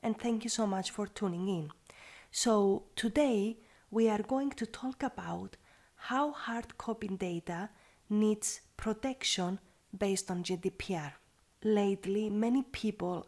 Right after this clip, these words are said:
approach me asking questions related to G D P R.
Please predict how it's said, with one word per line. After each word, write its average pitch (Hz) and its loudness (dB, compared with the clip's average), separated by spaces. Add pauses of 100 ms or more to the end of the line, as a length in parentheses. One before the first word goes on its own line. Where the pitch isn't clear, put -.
approach 196 -4
me 226 -2 (560)
asking 262 0
questions 214 0
related 180 -2
to - -12
G 175 -4
D 180 -6
P - -2
R. 151 -4